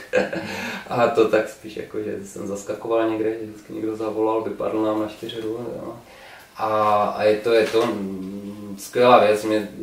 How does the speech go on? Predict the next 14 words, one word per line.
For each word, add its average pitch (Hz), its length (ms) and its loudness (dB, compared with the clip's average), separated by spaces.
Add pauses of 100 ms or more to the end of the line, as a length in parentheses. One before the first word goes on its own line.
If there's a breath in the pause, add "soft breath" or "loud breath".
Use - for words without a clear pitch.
(340)
tady 110 180 2
ty 107 100 -4
věci, 110 440 0
když, 101 240 -6
když - 160 -6
to - 140 6
baví 113 300 6
a 107 100 6
zároveň 107 380 2
přitom 107 360 -10
člověk 104 260 -2
něco 107 260 -2
odmaká, 101 520 -2
tak, 101 180 -2